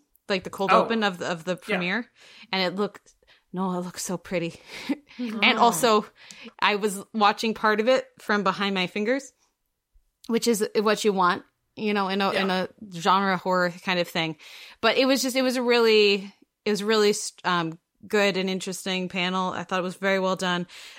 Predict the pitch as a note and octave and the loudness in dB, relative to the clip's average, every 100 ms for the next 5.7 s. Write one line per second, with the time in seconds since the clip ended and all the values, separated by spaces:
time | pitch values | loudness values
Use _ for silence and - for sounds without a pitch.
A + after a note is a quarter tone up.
0 | - A3 G#3 C4 C4 C4+ C4+ - A#3 A#3 | -2 0 2 4 4 4 2 2 0 2
1 | G#3 A3 A#3 - B3+ A#3+ A3+ G#3+ F#3+ F#3+ | 2 2 2 0 2 4 4 2 -2 -6
2 | G#3+ A3+ G#3+ F#3+ F3 - A#3 C4+ B3+ A3+ | -6 -6 -4 -4 -4 -2 0 2 0 -4
3 | A3 A#3 A3 - A3+ A3+ G#3+ G3 F#3 F3 | -4 -4 -4 -4 -2 0 0 0 -2 2
4 | G#3+ G3+ - G3+ F#3+ G#3 - G3 F#3 F#3+ | 2 2 0 0 0 -4 -4 -2 -2 -2
5 | F3 F3 F3+ F3 F#3 F3+ F3+ | 0 0 0 -2 0 0 -2